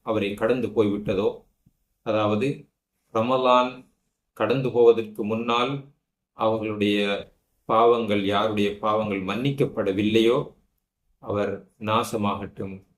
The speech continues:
அவர் அல்லாஹ்வுடைய அருளிலிருந்து தூரமாகட்டும் என்று சொன்னார்கள். "நான் ஆமீன் என்று சொன்னேன்" என்று ஸல்லல்லாஹு அலைஹி வஸல்லம் அவர்கள் அங்கே பதிலளிக்கிறார்கள். அன்புக்குரிய சகோதர சகோதரிகளே, ரமலான் மாதத்தின்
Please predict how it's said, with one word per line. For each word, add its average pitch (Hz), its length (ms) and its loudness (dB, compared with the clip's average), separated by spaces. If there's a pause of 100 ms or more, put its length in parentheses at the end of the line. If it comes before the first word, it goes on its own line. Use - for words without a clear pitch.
(800)
அவர் 107 460 0
அல்லாஹ்வுடைய 117 560 0
அருளிலிருந்து 104 920 0 (100)
தூரமாகட்டும் 135 760 2
என்று 107 300 -4
சொன்னார்கள். 101 480 -4 (300)
"நான் 104 240 -4
ஆமீன் 127 440 0
என்று 113 160 -2
சொன்னேன்" 104 380 -4
என்று 95 440 -4 (260)
ஸல்லல்லாஹு 104 360 -4
அலைஹி 98 240 -2
வஸல்லம் 92 200 -6
அவர்கள் 92 440 -6
அங்கே 95 240 -4
பதிலளிக்கிறார்கள். 95 880 -6 (460)
அன்புக்குரிய 104 760 -4 (100)
சகோதர 104 640 -4 (120)
சகோதரிகளே, 104 800 -2 (360)
ரமலான் 107 640 -2 (160)
மாதத்தின் 101 720 -4